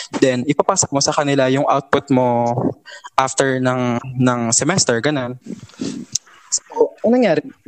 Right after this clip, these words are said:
yung survey na sinagutan namin, hindi malinaw kung ano yung,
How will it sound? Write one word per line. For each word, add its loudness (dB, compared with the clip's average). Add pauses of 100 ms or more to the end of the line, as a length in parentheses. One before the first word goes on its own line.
(480)
yung 2
survey 2
na 2
sinagutan 2
namin, 2
hindi 4
malinaw 2
kung 2
ano 4
yung, 2